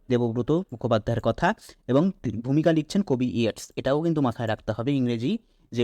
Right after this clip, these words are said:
অনুবাদ হয়েছিল দ্য পোস্টম্যান ও পোস্ট অফিস বলে, এই পোস্ট অফিস নাটকের কিন্তু ভূমিকা লিখেছিলেন কবি ইয়েটস, ঠিক আছে? এই তথ্যগুলো মাথায় রাখতে হবে।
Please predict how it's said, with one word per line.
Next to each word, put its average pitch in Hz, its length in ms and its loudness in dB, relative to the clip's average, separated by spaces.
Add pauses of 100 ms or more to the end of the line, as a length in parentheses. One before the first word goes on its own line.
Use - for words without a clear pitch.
(100)
অনুবাদ 160 340 2
হয়েছিল 135 320 0
দ্য 113 100 2
পোস্টম্যান 123 480 0 (140)
ও - 100 -8
পোস্ট 156 280 -2
অফিস 131 320 0
বলে, 110 280 0 (400)
এই 120 100 0
পোস্ট 147 280 -2
অফিস 151 240 0
নাটকের 123 380 0
কিন্তু 127 320 -2
ভূমিকা 120 340 0
লিখেছিলেন 120 420 0
কবি 120 280 -2 (120)
ইয়েটস, 123 340 0 (1600)
ঠিক 247 100 4
আছে? 302 220 2
এই 139 120 2
তথ্যগুলো 139 360 2
মাথায় 120 300 2
রাখতে - 180 -6
হবে। 104 180 -2